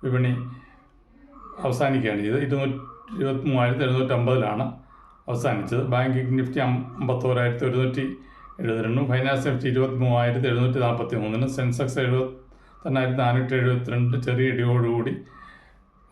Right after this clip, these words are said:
ആണ് അവസാനിച്ചത്. എന്നാലും അദാനി ഗ്രൂപ്പിൻ്റെ കമ്പനികൾക്ക് ഉണ്ടായ വില വർധനവ് ചെറിയ ലാഭം നമുക്ക് നേട്ടം വിപണിയിൽ കാണിച്ചു എന്നുള്ളത് ഉള്ളൂ. നമുക്കിനി ഐ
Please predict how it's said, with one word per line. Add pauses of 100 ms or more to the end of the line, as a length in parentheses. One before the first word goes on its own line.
ആണ് (200)
അവസാനിച്ചത്. (560)
എന്നാലും (220)
അദാനി
ഗ്രൂപ്പിൻ്റെ (120)
കമ്പനികൾക്ക് (100)
ഉണ്ടായ (140)
വില
വർധനവ് (640)
ചെറിയ (320)
ലാഭം (240)
നമുക്ക് (840)
നേട്ടം (120)
വിപണിയിൽ
കാണിച്ചു (140)
എന്നുള്ളത് (800)
ഉള്ളൂ. (460)
നമുക്കിനി (100)
ഐ